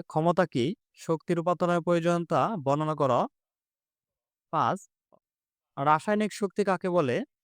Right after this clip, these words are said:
কয়লাকে। আনবায়নযোগ্য জ্বালানি বলা হয় কেন? তারপর হচ্ছে বায়োগ্যাস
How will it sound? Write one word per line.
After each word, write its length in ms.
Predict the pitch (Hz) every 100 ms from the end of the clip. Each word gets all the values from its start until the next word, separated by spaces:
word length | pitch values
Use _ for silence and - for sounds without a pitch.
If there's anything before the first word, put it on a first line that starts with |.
| _ _ -
কয়লাকে। 440 | 180 185 185 135 185 - _ _ _ _ _ _ _ _ _ _ -
আনবায়নযোগ্য 680 | 170 185 190 190 170 175 143 143 180
জ্বালানি 340 | 127 139 160 165
বলা 200 | 165 170
হয় 160 | 151 147
কেন? 160 | 143 120 208 - _ _ _ _ _ -
তারপর 200 | 156 175 196
হচ্ছে 280 | - 143 127 214 131
বায়োগ্যাস 500 | 120 139 160 156